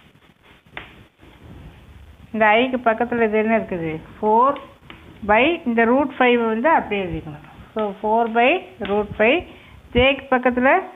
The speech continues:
மைனஸ் த்ரீ இல்லையா? So, minus three by, uh, root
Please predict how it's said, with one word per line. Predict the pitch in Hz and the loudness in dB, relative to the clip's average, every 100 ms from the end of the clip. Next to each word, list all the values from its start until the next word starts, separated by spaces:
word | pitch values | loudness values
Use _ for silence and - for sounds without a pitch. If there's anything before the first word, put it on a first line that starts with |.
| - _ _ - | -20 _ _ 0
மைனஸ் | 226 247 262 254 | 2 4 2 0
த்ரீ | 240 220 | 0 -2
இல்லையா? | 180 214 233 214 165 - - | -2 -2 -2 -2 -4 -10 -8
So, | 233 226 202 | -4 -2 -2
minus | 202 226 233 294 311 - - | -2 -2 0 0 -2 -10 -8
three | 214 220 | -2 -2
by, | 214 220 277 381 - - _ - - - | 0 2 2 0 -8 -20 _ -20 -20 -12
uh, | 190 190 | -6 -4
root | 190 220 | 0 -2